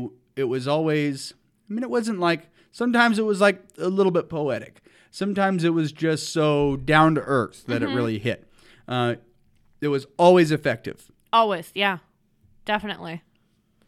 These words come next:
Speaker 2: Um, and it was nice because I think if we had just gone through it with the weird,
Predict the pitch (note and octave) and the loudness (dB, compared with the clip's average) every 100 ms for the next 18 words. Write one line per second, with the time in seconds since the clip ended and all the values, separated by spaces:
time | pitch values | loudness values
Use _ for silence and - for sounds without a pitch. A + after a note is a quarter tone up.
0 | _ _ _ _ - C#4+ D#4+ D4+ D#4+ D#4+ | _ _ _ _ -6 -4 -4 -6 -8 -6
1 | E4 F#4 - E4 C4+ A#3+ B3 B3 C#4 C4+ | -4 -4 -8 -10 -6 -6 -8 -12 -12 -12
2 | B3+ A3+ A3+ A3 G#3 G#3+ G#3+ G3+ G#3 G3 | -12 -10 -10 -8 -8 -8 -10 -8 -8 -10
3 | F#3+ - G3+ F#3+ G3 - _ _ _ _ | -12 -12 -10 -8 -10 -14 _ _ _ _
4 | _ F#3+ F#3+ G#3+ G#3 G#3 G#3 | _ -16 -10 -4 -2 -4 -6